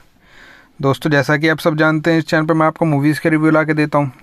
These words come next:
जिसमें दोस्तों हॉलीवुड, बॉलीवुड, साउथ इंडियन, पंजाबी मूवीज़ होती हैं। दोस्तों, आशा करता हूँ मूवी के रिव्यू आपको पसंद आते होंगे। दोस्तों, अगर आपको मेरी मूवी के रिव्यू पसंद आते हैं तो मेरी वीडियो को ज़्यादा से ज़्यादा देखें,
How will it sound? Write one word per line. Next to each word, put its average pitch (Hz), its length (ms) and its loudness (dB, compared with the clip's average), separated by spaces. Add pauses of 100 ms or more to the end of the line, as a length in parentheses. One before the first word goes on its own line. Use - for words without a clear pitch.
(800)
जिसमें 143 280 -2
दोस्तों 156 380 2
हॉलीवुड, 147 580 2
बॉलीवुड, 147 520 0
साउथ 135 280 0
इंडियन, 156 240 0
पंजाबी 143 300 0
मूवीज़ 156 360 0
होती 151 240 0
हैं। 147 140 -2 (1000)
दोस्तों, 139 340 0
आशा 151 220 0
करता 160 280 -2
हूँ 165 80 0
मूवी 165 240 2
के 160 120 0
रिव्यू 156 220 2
आपको 156 200 -2
पसंद 151 360 -2
आते 147 200 0
होंगे। 143 280 -2 (600)
दोस्तों, 135 300 -2
अगर 139 140 2
आपको 135 240 -2
मेरी 139 180 0
मूवी 135 280 -2
के 147 100 -2
रिव्यू 147 220 0
पसंद 147 360 0
आते 147 200 0
हैं 151 140 -2 (760)
तो 160 80 -2
मेरी 151 200 4
वीडियो 151 280 4
को 160 120 0
ज़्यादा 143 260 2
से 143 60 -4
ज़्यादा 139 220 2
देखें, 139 400 -2